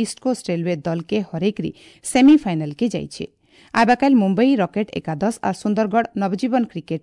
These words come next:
କ୍ଲବ ଭିତରେ ପହିଲା ସେମିଫାଇନାଲ ମ୍ୟାଚ୍ ଖେଳାଯିବା। ପଶ୍ଚିମା ଝଡ଼ ପ୍ରଭାବ ଥି ଆଜ ରାଇଜେ ଶୀତ କମିଛେ, ଆର୍ ଏକ ନୁ ଦୁଇ ଡିଗ୍ରୀ ତକ ତାପମାତ୍ରା ବଢ଼ିଛେ। ଆଇବା ଚବିଶ ଘଣ୍ଟା ଭିତରେ ଓଡ଼ିଶାକେ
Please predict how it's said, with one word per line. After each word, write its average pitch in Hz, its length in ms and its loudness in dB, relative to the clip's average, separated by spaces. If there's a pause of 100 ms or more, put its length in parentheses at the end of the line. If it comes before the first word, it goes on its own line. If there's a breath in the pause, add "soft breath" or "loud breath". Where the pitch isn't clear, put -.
କ୍ଲବ 175 260 -2
ଭିତରେ - 280 -6 (300 soft breath)
ପହିଲା 247 280 2 (100)
ସେମିଫାଇନାଲ 202 600 -2
ମ୍ୟାଚ୍ - 240 -6 (160)
ଖେଳାଯିବା। 160 480 -6 (1160 soft breath)
ପଶ୍ଚିମା 349 420 2
ଝଡ଼ 302 140 2 (100)
ପ୍ରଭାବ 240 320 4
ଥି 285 100 2 (240)
ଆଜ 180 120 -2 (100)
ରାଇଜେ 180 320 0 (140)
ଶୀତ 226 220 -4 (120)
କମିଛେ, 156 420 -6 (340)
ଆର୍ 196 160 0 (120)
ଏକ 269 200 4 (100)
ନୁ 277 140 8
ଦୁଇ 190 180 0
ଡିଗ୍ରୀ 214 280 0
ତକ 170 120 -2 (120)
ତାପମାତ୍ରା - 580 -2
ବଢ଼ିଛେ। 156 360 -8 (400 soft breath)
ଆଇବା 247 240 2 (120)
ଚବିଶ 285 300 2 (100)
ଘଣ୍ଟା 170 300 -4
ଭିତରେ 185 300 -4 (180)
ଓଡ଼ିଶାକେ 220 440 -2